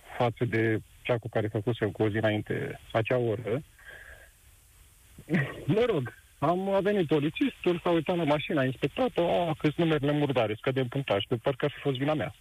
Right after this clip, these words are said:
Tocmai atunci a ajuns este și mașina când a venit și polițistul. „Ă, ai, ă, eroare în bord check engine, de la ce?” „De unde a dat este una?” Eu ce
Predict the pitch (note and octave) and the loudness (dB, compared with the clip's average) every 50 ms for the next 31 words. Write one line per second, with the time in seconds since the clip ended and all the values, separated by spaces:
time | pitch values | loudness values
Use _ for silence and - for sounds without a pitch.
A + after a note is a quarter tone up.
0 | - - - - - - - - - F3 - E3+ E3 D#3 - F3+ D#3+ F3 E3+ D#3 | -20 -20 -20 -20 -20 -20 -12 -4 -2 0 0 2 0 0 0 0 0 2 0 0
1 | - D3+ C#3+ D3+ E3 - - D#3 - D#3+ D3 - D3+ D3 C#3+ C#3 - D#3+ D3+ D3+ | 2 0 2 2 2 2 0 0 2 2 0 2 2 2 2 2 0 0 0 0
2 | C#3+ - D3 C#3+ C3+ B2+ - _ _ _ _ - - - - A#2 B2 C3+ C3+ C3 | 0 0 -2 -2 -2 -4 -8 _ _ _ _ -20 -14 -2 0 0 2 2 2 0
3 | - - - C3+ B2 A#2 - C3+ - - - - - - - - - - - - | -2 -2 0 0 -2 -2 -4 -10 -14 -14 -16 -18 -16 -16 -14 -12 -12 -12 -14 -16
4 | - - - - - - - - - - - - - - C3 F3 F#3+ F#3+ F#3+ F#3+ | -16 -14 -14 -14 -14 -16 -20 -20 -20 -20 -20 -16 -4 0 0 2 2 2 2 2
5 | F#3+ F#3+ F#3+ F3 C#3+ - - - - - - - - - - - - - - F3 | 0 0 0 -2 -4 -8 -10 -16 -16 -18 -20 -20 -20 -20 -20 -20 -12 -2 0 2
6 | F3+ F3+ F3+ F3 F3 F3 E3+ E3+ E3+ E3+ E3 F3 E3 D#3+ D#3+ D#3 D#3 D#3 D#3+ C#3 | 2 4 2 2 2 2 2 2 2 2 2 2 2 2 2 2 2 2 2 0
7 | - - D3+ C3+ - C3+ A#2 A2+ G#2 - A2 G#2 G#2 B2 C3 C#3 C3+ - A#2+ G2+ | 2 -2 -4 -2 0 0 0 0 -2 -2 -2 0 0 2 2 0 0 0 -2 -2
8 | G2 - - - - - - - - - - - - - - - - - - - | -2 -2 -6 -8 -8 -8 -8 -10 -14 -20 -20 -20 -20 -20 -20 -20 -20 -10 -4 0
9 | - E4 E4 D#4+ F4 F4 F4 C4 F4+ E4+ - E4 E4+ C#4+ - E4 G#3+ G3+ F3+ F3 | 2 2 2 2 2 2 2 4 2 2 4 2 2 2 2 2 2 4 2 2
10 | D3 C3+ G3 G3 G3 - G3+ | 2 0 2 0 0 0 -2